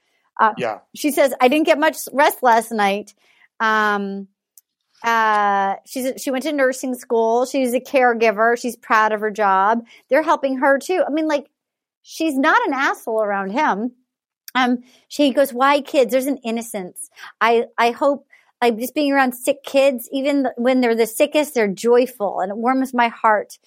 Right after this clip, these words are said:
Speaker 1: They have such huge hearts." And, uh, and she goes, "I've thought a lot about what it would be like to be a stepmom, and I feel like that we would, I have a lot of love to give, and, um,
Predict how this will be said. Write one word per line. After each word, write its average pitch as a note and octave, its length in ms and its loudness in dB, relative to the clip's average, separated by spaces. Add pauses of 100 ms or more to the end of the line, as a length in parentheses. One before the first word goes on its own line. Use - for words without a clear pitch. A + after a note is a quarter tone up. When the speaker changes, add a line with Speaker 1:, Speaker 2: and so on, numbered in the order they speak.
(420)
Speaker 1:
They B3 160 4
have A#3+ 120 2
such - 280 -2
huge C4 320 -2
hearts." - 580 -2 (340)
And, A3 400 0
uh, G3 680 2 (300)
and A#3+ 120 -2
she C4 100 -4
goes, A#3+ 100 0
"I've C4 160 0
thought A#3+ 260 0
a D#4+ 60 2
lot D#4+ 360 0 (120)
about B3 580 0
what A#3+ 120 0
it A#3+ 40 2
would A3+ 120 0
be A#3 120 0
like A3 180 0
to A3+ 80 -16
be C4 120 -6
a C4+ 40 -4
stepmom, A3 640 -2
and A#3+ 100 -2
I A3 80 0
feel A3+ 180 -6
like A#3+ 220 0
that A#3 140 0 (260)
we A#3 140 -2
would, B3 220 2
I A3+ 120 2
have B3+ 200 0
a A#3 60 -2
lot G#3+ 280 2
of D#4+ 80 -4
love C4 300 0
to B3 100 -8
give, A3 400 -2 (420)
and, G#3+ 460 0 (120)
um, A3+ 580 2